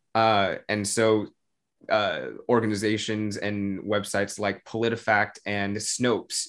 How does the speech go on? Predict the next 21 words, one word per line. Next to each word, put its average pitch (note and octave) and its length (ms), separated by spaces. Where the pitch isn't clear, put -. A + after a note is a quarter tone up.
do A2 420
a, G#2 260
a G2+ 60
lot G#2 300
of F#2+ 120
work F#2+ 340
to G2+ 380
really A2 560
dig A2 260
down G#2+ 280
into, G#2 300
like, F#2+ 180
the G2 60
sources A2+ 500
of F#2 360
different, F#2 420
uh, F#2 220
internet A2 400
trends, C2+ 360
for E2+ 220
instance. - 540